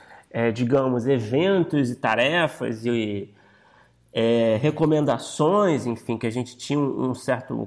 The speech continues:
cronograma, um roteiro, e a gente foi ajustando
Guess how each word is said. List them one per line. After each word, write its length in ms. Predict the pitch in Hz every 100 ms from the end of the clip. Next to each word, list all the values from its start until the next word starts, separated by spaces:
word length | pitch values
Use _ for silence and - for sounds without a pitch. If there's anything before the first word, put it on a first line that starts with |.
| -
cronograma, 680 | 135 135 117 110 131 139
um 40 | 117
roteiro, 440 | 107 104 - 147
e 40 | 147
a 20 |
gente 180 | 143 143
foi 200 | - 143
ajustando 840 | 135 131 - - 143 160 156